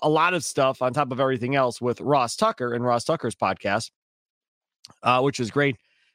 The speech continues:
uh, as well. And he had a thing the other day, uh,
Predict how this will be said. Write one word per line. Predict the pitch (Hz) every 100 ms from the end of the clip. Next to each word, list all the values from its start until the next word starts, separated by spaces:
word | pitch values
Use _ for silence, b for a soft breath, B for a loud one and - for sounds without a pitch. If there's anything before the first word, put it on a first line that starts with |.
| _
uh, | - 120 -
as | 147 131
well. | 127 185 143 143
And | 143 143 131 127 - _ _
he | - 269 392
had | 269
a | 202
thing | 160 - 196 165
the | 151
other | 156 156
day, | 143 139 123 110 120 _ _ _ -
uh, | 131